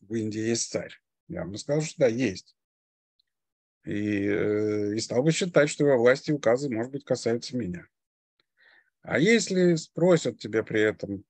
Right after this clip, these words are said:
про этого царя, как ты его характеризуешь?» Он говорит, «Свидетельствами, которые стали ясны мне из того, что я видел воочию, и добавлю к ним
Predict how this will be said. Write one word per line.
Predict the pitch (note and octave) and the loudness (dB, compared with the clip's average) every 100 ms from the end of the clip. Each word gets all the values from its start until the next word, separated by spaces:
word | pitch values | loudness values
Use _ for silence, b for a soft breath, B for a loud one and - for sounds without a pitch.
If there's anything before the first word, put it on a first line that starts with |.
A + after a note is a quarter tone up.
| - | -4
про | A#2+ | 2
этого | A#2 A2 G#2+ | 2 4 -2
царя, | - G#2 G2 | -2 -4 -2
как | D3 D#3 | 0 0
ты | C3+ | 0
его | A#2 | -2
характеризуешь?» | G#2 G#2 G2 - F#2 F2+ E2 - - | -4 -8 -16 -16 -14 -14 -16 -18 -18
Он | - F3+ | -8 -4
говорит, | G3+ F3+ F3+ | 0 0 0
«Свидетельствами, | - B2+ A2 B2 - F3+ - G#3 G3 | -4 -6 -2 -2 -2 -6 -6 -4 -2
которые | F3 C#3 B2+ | -2 0 0
стали | A2+ - D#3 F3 | -2 -2 0 2
ясны | B2 - A#2 A#2+ | 0 -4 -6 -4
мне | D3+ | -2
из | B2 | -4
того, | - G2+ C3 | -8 -8 -6
что | E3+ D3 | -4 -4
я | A#2 | -6
видел | F#2 G2+ D#3 E3 | -6 -10 -4 0
воочию, | B2+ G2+ A2 - A#2 A2+ b b b _ | 0 0 -4 -4 -10 -12 b b b _
и | - | -6
добавлю | G2+ F#2+ B2+ F#3+ F#3+ | -2 2 4 4 0
к | F3 | 0
ним | F3 F3+ | 0 0